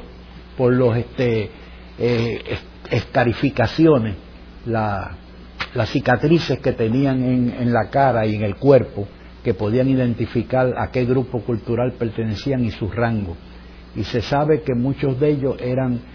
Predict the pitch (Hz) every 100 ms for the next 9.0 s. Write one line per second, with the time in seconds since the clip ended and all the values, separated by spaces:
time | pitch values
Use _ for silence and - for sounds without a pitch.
0 | - - 135 156 143 - 123 127 127 123
1 | 104 123 127 - 131 127 131 123 - 120
2 | 131 135 120 - 107 95 117 90 - 123
3 | - 139 117 120 120 139 135 120 - 127
4 | 107 98 101 135 120 104 101 107 92 -
5 | 95 - - - - 196 180 - 185 185
6 | 165 170 165 151 135 123 123 117 117 113
7 | 110 127 117 110 165 160 139 139 131 151
8 | 160 131 107 107 123 123 131 127 131